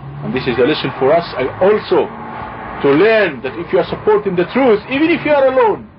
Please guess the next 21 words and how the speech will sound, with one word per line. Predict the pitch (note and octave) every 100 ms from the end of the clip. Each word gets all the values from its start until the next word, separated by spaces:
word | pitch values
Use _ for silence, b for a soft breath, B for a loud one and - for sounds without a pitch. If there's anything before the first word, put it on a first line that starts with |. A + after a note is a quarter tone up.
| - -
you | G#2+
are | A2
not | A2 E3+ F3+
alone, | C#3 C#3+ A3+ B3 F#3+ A2+ G2 -
you | A2+ A2
are | B2+ G3 E3+
with | B2 A2
Allah. | A2 D#3+ G3+ C#3+ - - - - - - -
Then | B3 A#3+
he | A#3 G#3
knocked | F3+ A#3+ - E3
the |
door | D3+ G3 G3+ F3 -
of | D#3+ C#3 -
Abu | C#3 C3+
Jahl. | A#2+ G2+ - - - B B
Abu | C3 C3+ C#3
Jahl | F3+ A3 D#3+ -
opened | G3 G3 F3+ D3+
the | C3+
door. | C3+ F3 F#3+ F#3